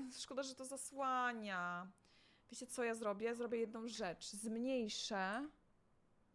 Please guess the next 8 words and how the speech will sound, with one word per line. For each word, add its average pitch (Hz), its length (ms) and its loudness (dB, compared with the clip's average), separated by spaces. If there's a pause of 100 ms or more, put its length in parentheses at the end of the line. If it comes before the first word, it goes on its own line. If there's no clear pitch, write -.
(1600)
Nie 214 60 -6
powinnam 277 240 -2
tego 214 200 0
robić 214 260 0
tu, 202 420 -2
ale 214 220 -2
zmniejszę, 247 520 -4
żeby 247 320 -2